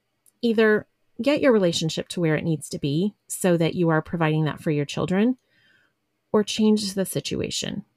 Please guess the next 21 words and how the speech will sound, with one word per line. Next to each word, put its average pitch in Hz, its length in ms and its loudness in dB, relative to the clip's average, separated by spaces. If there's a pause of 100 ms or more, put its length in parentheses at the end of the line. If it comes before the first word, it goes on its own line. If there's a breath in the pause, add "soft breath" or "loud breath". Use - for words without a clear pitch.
(200)
so - 220 -2
that 165 140 0
you 170 120 2
are 147 120 4
providing 147 480 0
that 131 180 -4
for 156 240 -2
your - 160 -6
children. - 440 -4
Because 175 280 -2
at 180 80 -4
the - 160 -10
end 233 120 0
of 226 120 -4
the 196 60 -4
day, 156 360 -4 (920 soft breath)
you 214 160 2
want 214 200 2
a 190 120 0
happy 185 580 -2 (520)
home 196 520 2